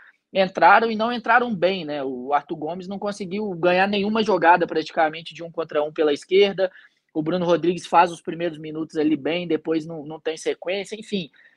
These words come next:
Então, você pega, o Vital tá muito mal, mas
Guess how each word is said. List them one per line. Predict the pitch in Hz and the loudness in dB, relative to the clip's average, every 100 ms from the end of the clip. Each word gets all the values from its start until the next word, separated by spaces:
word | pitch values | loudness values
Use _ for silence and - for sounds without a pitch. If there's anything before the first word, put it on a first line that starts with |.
| _ | _
Então, | 185 208 220 | 6 6 6
você | 175 208 196 220 | 0 0 2 0
pega, | - 214 220 220 208 - | 2 4 4 2 -6 -10
o | 196 | -10
Vital | 185 214 - 233 | -8 -2 2 4
tá | 226 220 | 4 0
muito | 214 214 202 | 0 -8 -4
mal, | 190 214 240 240 _ _ | 0 2 0 -4 _ _
mas | 185 196 | -6 -6